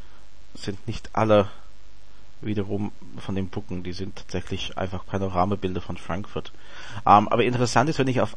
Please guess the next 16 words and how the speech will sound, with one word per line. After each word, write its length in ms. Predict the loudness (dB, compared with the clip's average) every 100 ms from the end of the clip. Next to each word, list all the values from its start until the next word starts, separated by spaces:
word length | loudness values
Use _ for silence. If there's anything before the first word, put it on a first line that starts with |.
| 6
eine 360 | 8 8 6
gehe, 320 | 4 4 4
jetzt 260 | 4 0 0
habe 140 | 0
ich 100 | 0
hier 120 | -2 0
grad 280 | 0 0
von 140 | -2 -4
einem 120 | -4
Gebäude 520 | 0 4 4 6 4
auf 120 | 2
der 100 | 2
Eisernen 240 | 2 2 -2
Steg 280 | -2 -2 -4
geschaut, 540 | -6 -6 -2 -2 -2 -6 -6 -6 -6 -6 -2
und 600 | 4 4 4 0 -2 -4